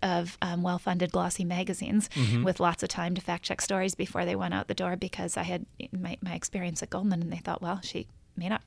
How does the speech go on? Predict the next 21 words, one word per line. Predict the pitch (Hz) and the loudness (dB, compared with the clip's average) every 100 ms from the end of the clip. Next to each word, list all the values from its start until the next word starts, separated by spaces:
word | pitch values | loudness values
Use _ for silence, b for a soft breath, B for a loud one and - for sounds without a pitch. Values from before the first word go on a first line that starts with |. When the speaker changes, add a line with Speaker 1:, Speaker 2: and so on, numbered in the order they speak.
| - | -6
Speaker 1:
be | 180 | -2
able | 170 156 | -2 -2
to | |
write, | 147 143 - B B B | -2 -2 -4 B B B
and | - | -4
she | 190 | 0
may | 190 | 2
not | 196 | 2
even | 185 180 | 2 0
be | - | 0
smart, | - 220 277 - | 2 2 2 0
but | - - - | -2 -4 -4
she | - | -4
at | |
least | - 254 | -2 -2
understands | 220 220 - - 208 | -2 0 -2 0 0
what | - | 0
we're | - | 0
writing | - 254 202 | 2 2 2
about." | - - | 0 0
<laughs> | - | 2